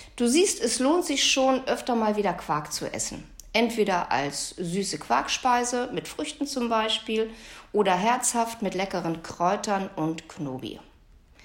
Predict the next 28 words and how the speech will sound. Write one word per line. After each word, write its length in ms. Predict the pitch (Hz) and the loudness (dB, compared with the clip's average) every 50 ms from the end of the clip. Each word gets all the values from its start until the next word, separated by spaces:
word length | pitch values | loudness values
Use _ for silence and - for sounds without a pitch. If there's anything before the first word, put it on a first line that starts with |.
| - - - - - _ | -20 -20 -20 -20 -12 _
Ist 240 | - 196 - - - | -6 -4 0 4 4
einfach 340 | 208 208 202 202 185 - 190 | 4 4 4 0 -4 -2 0
lecker 360 | 196 240 269 - 269 240 - | 0 0 2 2 0 0 0
und 160 | 220 214 214 | 0 -2 -2
gesund. 640 | 208 180 180 202 185 160 117 107 - - - - - - - _ _ - | -2 -2 -2 0 0 0 0 -2 -4 -8 -10 -12 -16 -20 -20 _ _ -6
Und 160 | 180 180 185 | -4 -2 0
wenn 160 | 214 226 240 | 0 2 2
du 100 | 233 220 | 2 0
keine 340 | 226 - 220 208 208 208 196 | 0 0 0 2 2 0 0
Laktose 580 | - - 170 175 - - - 220 202 202 208 | -2 -2 -4 -4 -4 -4 -4 -2 -2 -2 -4
verträgst, 880 | 185 - 185 175 175 - - - - 330 208 120 - - - - - - - - - - - - - - | -4 -4 -6 -6 -6 -6 -4 0 0 0 0 0 -2 -4 -6 -6 -8 -14 -20 -20 -20 -20 -20 -16 -8 -4
es 220 | 196 190 - - | -2 0 0 0
gibt 240 | - 262 262 262 - | 0 0 0 0 -2
ihn 220 | - 226 208 214 - | -2 -2 -2 -2 -2
auch 140 | 156 - - - | -4 -6 -4 -2
ohne 220 | 233 240 233 208 | 0 0 2 2
Laktose, 640 | 175 151 - - - - - 131 127 127 127 - 78 - - - - - _ _ _ - - - - - - - | 0 -2 -4 -6 -10 -12 -10 -8 -8 -6 -8 -8 -10 -12 -16 -20 -20 -20 _ _ _ -20 -20 -20 -20 -20 -12 -2
sind 240 | - 254 269 277 | 2 2 4 4
die 80 | 277 247 | 2 2
gleichen 380 | - 190 170 180 202 - 294 294 | 4 4 4 4 2 2 2 2
Nährstoffe 480 | 285 208 170 - - 143 127 - - | 4 2 2 0 -2 -4 -8 -8 -10
drin. 380 | - - - - - - - - - - - - - - - - - - - - - - - - - - - - - | -14 -12 -10 -10 -10 -10 -12 -14 -20 -20 -20 -20 -20 -20 -20 -20 -20 -20 -20 -20 -20 -20 -20 -20 -20 -20 -18 -10 -6
Und 120 | - 202 202 | -2 2 4
wenn 140 | 247 269 277 | 6 6 6
du 160 | 262 247 208 | 6 4 6
Veganer 640 | 233 226 214 - - 202 220 302 359 403 370 311 254 | 4 4 4 4 4 4 4 4 2 0 2 2 2
bist 360 | 202 185 165 160 - - - - - - - | 2 0 0 -2 -2 -6 -8 -14 -20 -14 -12
und, 400 | 202 190 - - - - - | -12 -10 -8 -10 -10 -10 -12